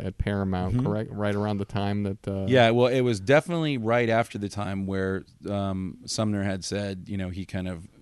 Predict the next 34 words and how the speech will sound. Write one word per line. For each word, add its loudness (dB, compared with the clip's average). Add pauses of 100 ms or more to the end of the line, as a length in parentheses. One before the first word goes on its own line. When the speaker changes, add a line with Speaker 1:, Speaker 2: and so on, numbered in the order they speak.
(220)
Speaker 2:
screwed -6
him -4
over -6
on -8
the -8
War -6
of -8
the -8
Worlds, -10 (340)
<clears throat> -8
which -10
I -16
don't, -16 (500)
I, -12
I -12
don't -12
know -14
if -16
that -12
was -16
true -4
or -4
not, -2 (480)
'cause -8
then -2
they've -2
done -2
Mission -4
Impossible -4
and -4
been -4
tremendously -6
successful. -8 (380)
Interestingly 0